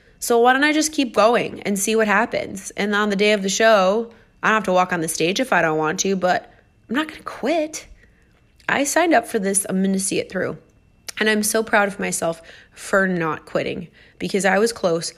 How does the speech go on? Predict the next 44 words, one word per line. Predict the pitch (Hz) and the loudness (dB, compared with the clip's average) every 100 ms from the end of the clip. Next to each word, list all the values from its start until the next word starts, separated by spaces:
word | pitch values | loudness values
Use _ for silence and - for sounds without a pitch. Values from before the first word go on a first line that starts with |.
| _ _ - | _ _ -2
over | 180 170 185 185 | 0 2 0 0
and | 196 - | -4 -2
over | 165 165 160 | -2 -2 -4
and | 170 160 | -6 -4
over | 160 160 170 | -4 -4 -6
again. | 160 151 | -4 -6
And | 160 185 | -4 -4
there | |
was | 185 185 | -4 -4
finally | 214 214 240 233 | 0 0 2 0
a | |
day | 196 185 | 2 0
where | 170 170 | 2 2
I | 170 170 | 0 0
told | - 190 | -4 -2
Amanda, | 190 180 185 - - | -2 -2 -2 -2 -2
I | |
said, | - 180 | -4 -4
"You | 190 | -2
know | 196 | 0
what? | 202 - - - | 0 -2 -12 -6
I'm | - 196 190 | -2 0 4
done | 196 220 | 4 4
deciding | 226 226 190 185 185 180 - | 0 2 4 4 2 0 -2
or | 180 | -2
not | 170 165 | -2 -4
deciding | 175 160 160 160 160 165 | -4 -2 0 -2 -2 -4
or | 160 | -6
questioning. | 175 - - 175 - - - - | -8 -12 -6 -4 -4 -8 -10 -2
I'm | 202 214 | 0 0
either | 214 208 | 2 2
in | - 220 | 2 2
or | 233 | 4
out, | 226 240 185 | 4 2 0
and | 190 | -2
guess | 180 - | -4 -2
what? | 156 | -4
I'm | 160 | -2
in. | 160 - | -4 -6
I'm | 156 | -4
not | 156 - | -4 -2
quitting. | 262 285 403 - _ - - - - - | -2 0 -4 -10 _ -20 -20 -20 -18 -4
The | 208 | 0
end. | - - | 0 -2